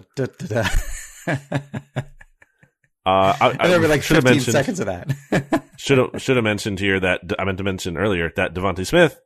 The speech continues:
Speaker 2: did not finish practice, got a little banged up.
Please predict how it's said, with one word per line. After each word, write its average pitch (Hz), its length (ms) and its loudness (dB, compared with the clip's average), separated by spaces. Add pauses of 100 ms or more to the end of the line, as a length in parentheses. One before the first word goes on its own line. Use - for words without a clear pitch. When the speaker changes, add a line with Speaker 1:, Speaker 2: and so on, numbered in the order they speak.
(100)
Speaker 2:
did 98 140 -4
not 95 240 -2
finish 170 240 0
practice, 98 560 -2 (400)
got 101 80 0
a - 20 2
little 101 140 0
banged 98 320 -2
up. 98 240 0